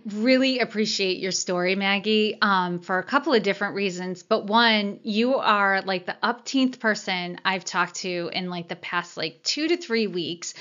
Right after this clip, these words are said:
You know, some on the podcast, mostly just out and about in my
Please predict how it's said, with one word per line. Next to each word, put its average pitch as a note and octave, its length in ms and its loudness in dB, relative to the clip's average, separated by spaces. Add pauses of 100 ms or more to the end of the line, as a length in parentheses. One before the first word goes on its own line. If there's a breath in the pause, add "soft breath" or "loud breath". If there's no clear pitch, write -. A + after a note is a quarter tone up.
(240 loud breath)
You A3 100 0
know, F#3 140 -4
some A#3+ 260 2
on C#4 100 6
the B3+ 60 0
podcast, G#3 560 -2
mostly G#3 760 2
just G3+ 360 -2
out G3+ 240 4
and F#3 120 -2
about F#3 360 4
in F#3+ 160 -2
my E3 280 -4